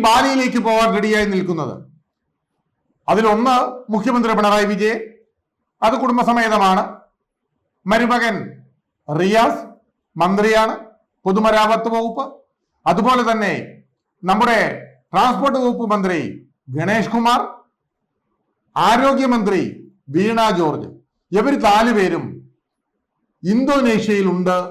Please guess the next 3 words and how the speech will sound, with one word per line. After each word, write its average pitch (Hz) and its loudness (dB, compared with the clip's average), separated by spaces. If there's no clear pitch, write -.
എന്നാണ് 175 0
ചില 175 -2
വിവരദോഷികളൊക്കെ 190 -2